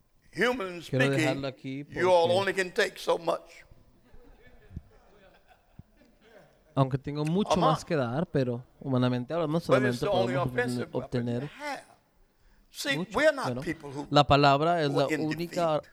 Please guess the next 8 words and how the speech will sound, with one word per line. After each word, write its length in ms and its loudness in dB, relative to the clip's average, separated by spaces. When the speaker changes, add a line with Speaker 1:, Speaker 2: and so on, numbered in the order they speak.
Speaker 2:
arma 520 2
Speaker 1:
We 200 4
can 260 0
fight 260 0
Speaker 2:
ofensiva 180 4
que 120 -2
Speaker 1:
back. 80 -10
Speaker 2:
tenemos. 680 -8